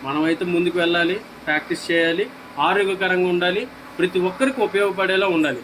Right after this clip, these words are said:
ముఖ్యంగా మన తల్లిదండ్రులకి, మన మీద వాళ్ళు వెయ్యి కళ్ళు పెట్టుకుని చూస్తున్నారండి. అర్థం చేసుకోండి, ఇలాంటి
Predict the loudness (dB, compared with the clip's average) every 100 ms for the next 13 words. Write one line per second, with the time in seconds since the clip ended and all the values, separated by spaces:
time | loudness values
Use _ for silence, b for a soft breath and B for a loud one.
0 | -4 -4 2 2 2 -2 0 0 0 0
1 | 0 -2 -6 -16 -18 -20 -18 -6 0 2
2 | 2 2 0 0 0 2 0 0 -2 -2
3 | -2 -2 -4 -2 -4 -2 -6 -4 -4 -2
4 | -4 -8 -14 -12 -10 -2 0 2 2 0
5 | -6 -8 -12 -20 -20 -20 -20 -20 -18 -8
6 | -4 -4